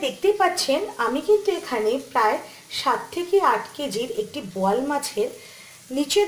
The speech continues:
পোর্শন থেকে নিয়ে এসেছি, কারণ এই প্রিপারেশনটি একটু বড় বোয়াল মাছ ছাড়া ঠিক ভালো হয় না, আর সেই জন্যে এইরকম পিস আমি নিয়ে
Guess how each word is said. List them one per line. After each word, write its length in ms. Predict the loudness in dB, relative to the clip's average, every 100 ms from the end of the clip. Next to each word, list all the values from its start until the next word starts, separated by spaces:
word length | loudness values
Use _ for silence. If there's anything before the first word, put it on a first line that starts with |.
| 4
পোর্শন 340 | 2 2 -2 -4
থেকে 160 | -4 -2 -2
নিয়ে 180 | 0 -2 -2
এসেছি, 320 | -4 -6 -6 -8 -12 -18 -20 -6
কারণ 160 | -4 -2 0
এই 80 | 0 0
প্রিপারেশনটি 760 | -4 -2 -2 0 -2 -4 -4 -6 -6
একটু 180 | -8 -6 2
বড় 160 | 4 4 2
বোয়াল 200 | 2 2 0
মাছ 120 | -4 -4
ছাড়া 220 | -4 -4 -6
ঠিক 120 | -10 -10
ভালো 220 | -6 -4 -4
হয় 220 | -8 -12 -10
না, 60 | -12 -14 -18 -18 -20 -2 0 2
আর 140 | 2 -2 -2
সেই 180 | -2 0
জন্যে 260 | 0 0 -2 -2 -2
এইরকম 280 | -2 0 -4 -4
পিস 180 | -6 -4 -4
আমি 120 | -4 -4
নিয়ে 180 | -4